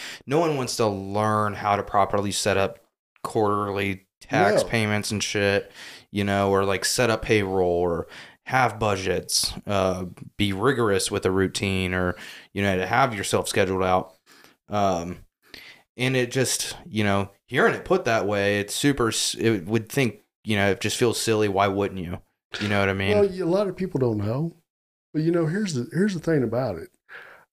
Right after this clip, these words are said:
Speaker 2: I really don't understand the word "I don't know" these days.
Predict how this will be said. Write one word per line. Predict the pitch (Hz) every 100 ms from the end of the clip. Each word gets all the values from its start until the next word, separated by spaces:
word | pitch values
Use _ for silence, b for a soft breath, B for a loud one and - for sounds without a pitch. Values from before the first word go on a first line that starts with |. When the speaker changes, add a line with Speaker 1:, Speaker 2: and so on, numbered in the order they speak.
| _
Speaker 2:
I | -
really | 180 110 113 147 160 139
don't | 135 135
understand | 131 123 - 131 127
the | 120
word | 107 123 110
"I | 101 113
don't | 117 113
know" | 113 110
these | 117 120 -
days. | - - - -